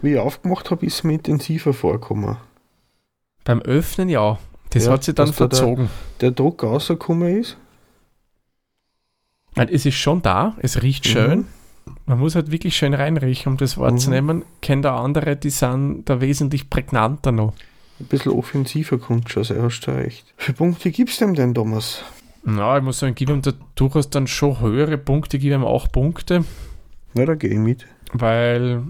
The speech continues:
Speaker 2: hätte mehr geben, wenn's noch mehr in
Speaker 1: Ja.
Speaker 2: die Offensive gegangen, aber wenn das diese Attacke
Speaker 1: Mhm.
Speaker 2: gewesen war, die auf der Homepage steht.
Speaker 1: Mhm.
Speaker 2: Wobei, ich glaub, ist die Attacke nicht beim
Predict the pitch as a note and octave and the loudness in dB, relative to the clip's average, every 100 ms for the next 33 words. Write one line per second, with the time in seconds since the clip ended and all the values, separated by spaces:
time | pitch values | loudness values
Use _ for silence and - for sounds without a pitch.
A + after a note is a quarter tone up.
0 | - - - _ - - _ _ - C3 | -12 -20 -20 _ -20 -20 _ _ -2 0
1 | C3+ C3+ A#2+ C3+ C#3 C3 A#2 A#2+ B2 B2 | 2 2 2 0 2 2 2 2 2 2
2 | B2+ B2 - - - A#2 B2 B2+ A#2 - | 2 0 -4 -10 -2 2 4 4 0 -2
3 | A#2 - A#2+ B2+ - G2+ G2+ G2+ G#2+ A2 | -2 -2 0 0 2 0 2 2 2 0
4 | - A#2+ B2 F2 - - A2+ A2+ C#3 F2 | -2 0 -2 -2 -4 -2 2 2 2 0
5 | G#2+ G2 G2 G#2+ - - G#2+ - - - | 0 0 0 0 -2 0 0 -2 -2 -2
6 | - - - - - - A#2+ A2 B2 - | -2 -4 -8 -12 -16 -4 -4 -4 -10 -16
7 | - - A2 F2 A2 G2 A2+ - A#2 - | -6 -4 0 0 0 0 -2 -4 -6 0
8 | A#2 - - - A#2+ A2+ A2+ - B2 | 0 0 -10 -4 -2 -2 -2 -2 -2